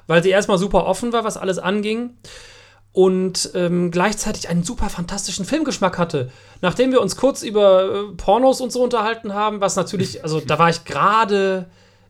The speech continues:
Speaker 1: siebzehn oder achtzehn. Ich glaube, beim Dreh war ich noch siebzehn oder schon a-, ich weiß nicht mehr genau.
Speaker 2: Du kanntest
Speaker 1: Ähm,
Speaker 2: Filme von ihr bestimmt, ne? Also du wusstest Bescheid,
Speaker 1: Ich kannte
Speaker 2: oder?
Speaker 1: tatsächlich nur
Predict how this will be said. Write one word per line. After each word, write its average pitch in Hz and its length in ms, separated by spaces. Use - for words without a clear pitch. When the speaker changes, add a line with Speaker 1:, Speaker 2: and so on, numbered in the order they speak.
Speaker 1:
siebzehn 226 440
oder 180 220
achtzehn. 165 720
Ich - 120
glaube, 180 260
beim 175 180
Dreh 196 300
war 202 140
ich 175 80
noch 175 120
siebzehn 214 1080
oder 196 240
schon 185 180
a-, 185 160
ich - 80
weiß 196 140
nicht 180 80
mehr 156 80
genau. 139 320
Speaker 2:
Du 127 80
kanntest 180 380
Speaker 1:
Ähm, - 60
Speaker 2:
Filme 120 260
von 104 240
ihr 98 120
bestimmt, 95 520
ne? 117 220
Also 101 160
du 101 140
wusstest - 460
Bescheid, 127 260
Speaker 1:
Ich - 60
kannte 254 240
Speaker 2:
oder? 226 80
Speaker 1:
tatsächlich 220 580
nur 208 600